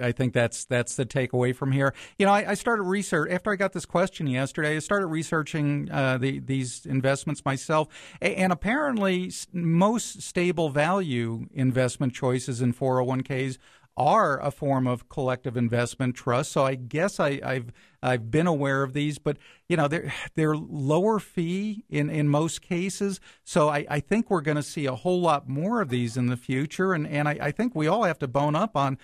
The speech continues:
what is a, a collective investment trust and what are the pros and cons. I, I mean,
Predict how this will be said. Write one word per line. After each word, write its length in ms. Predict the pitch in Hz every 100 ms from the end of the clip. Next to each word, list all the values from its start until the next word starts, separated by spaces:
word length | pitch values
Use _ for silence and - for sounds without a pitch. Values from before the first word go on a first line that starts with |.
| - _
what 300 | 120 131 175
is 280 | 139 147 143
a, 120 | 135 135
a 100 | 135
collective 480 | - 143 143 156
investment 540 | 147 143 202 - 151 135
trust 340 | - 139 160
and 140 | 147 135
what 100 | 147
are 60 |
the 100 | 139
pros 400 | 131 - 151 151
and 140 | 143 143
cons. 340 | 214 233 143
I, 140 | 143
I 80 | 156
mean, 200 | 156 151